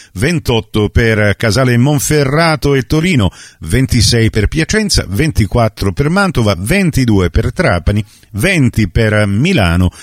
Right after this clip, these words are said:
sedici punti per Biella e Baccheri Piacenza, quattordici punti Capo d'Orlando. Chiude la classifica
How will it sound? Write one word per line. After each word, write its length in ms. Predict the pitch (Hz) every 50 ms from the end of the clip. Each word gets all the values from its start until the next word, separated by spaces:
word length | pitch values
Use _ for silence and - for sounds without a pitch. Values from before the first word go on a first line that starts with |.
| - -
sedici 540 | _ - - 220 202 165 151 - - 143 131
punti 480 | - 107 101 95 92 80 - 101 98
per 260 | - 113 113 104 104 98
Biella 720 | 95 107 123 165 196 202 202 196 196 190 196 185 180 -
e 160 | - 127 120
Baccheri 480 | 120 127 165 156 127 - - 110 104 98
Piacenza, 640 | - 147 151 - - 123 95 87 87 80 - - 139 - - - - - _ _
quattordici 720 | - 220 202 - - 135 120 107 107 110 107 - - 147 -
punti 460 | - 98 92 87 82 - 110 98 -
Capo 360 | - 156 143 123 - 127 127
d'Orlando. 680 | 139 170 180 139 104 95 78 76 80 87 85 85 87 82
Chiude 380 | - - 185 135 110 - 101
la 120 | 113 139 127
classifica 720 | 170 175 - - - - 71 - 87 87 - - 110